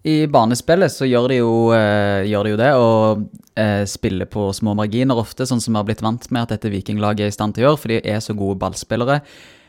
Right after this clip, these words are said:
Ehm, ja, så, så de er gode i ballspillet.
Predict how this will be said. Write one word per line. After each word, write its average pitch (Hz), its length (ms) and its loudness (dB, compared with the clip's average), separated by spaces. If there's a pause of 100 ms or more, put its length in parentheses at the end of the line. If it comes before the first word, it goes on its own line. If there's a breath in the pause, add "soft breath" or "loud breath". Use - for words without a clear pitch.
(300 loud breath)
Ehm, 104 760 -2
ja, 135 260 4
så, 156 240 -2
så - 120 -8
de 160 140 2
er 160 140 4
gode 120 240 4
i 117 80 2
ballspillet. 110 800 -2